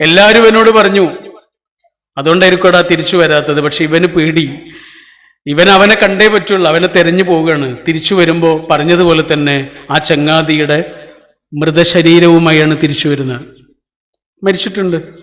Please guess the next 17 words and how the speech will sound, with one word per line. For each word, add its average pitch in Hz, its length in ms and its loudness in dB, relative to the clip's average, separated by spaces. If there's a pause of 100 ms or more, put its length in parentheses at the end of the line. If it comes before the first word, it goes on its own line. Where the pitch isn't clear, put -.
(2000)
അപ്പോ 139 160 -2 (180)
കൂടെയുള്ള 170 400 0
ആളുകളൊക്കെ 185 600 2
അവനോട് 180 280 2
പറഞ്ഞു, 151 360 -2 (140)
"ഞങ്ങൾ 156 260 -2
ആദ്യമേ 156 300 2
പറഞ്ഞില്ലേ 151 420 -2
അവൻ 143 140 -4
മരിച്ചിട്ടുണ്ടാവും, 131 720 -6 (720)
ജീവനോടെ 185 560 2
നിനക്ക് 190 280 2
അവനെ 196 200 2
കാണാൻ 190 300 2
പറ്റിയില്ലല്ലോ" 185 560 0
എന്ന് 165 140 -2
ചോദിച്ചു. 151 300 -10